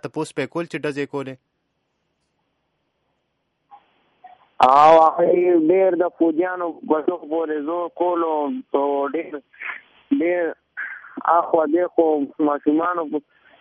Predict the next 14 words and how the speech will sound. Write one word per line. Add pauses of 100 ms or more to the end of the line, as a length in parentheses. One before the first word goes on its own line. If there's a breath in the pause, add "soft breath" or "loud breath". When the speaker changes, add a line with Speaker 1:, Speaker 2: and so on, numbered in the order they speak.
(220 soft breath)
Speaker 2:
هوایي
فایرنګ (120)
یې (140)
هم
نه
و
کړی.
د
هغوی
کوشش
هم
دا
و (320)
چې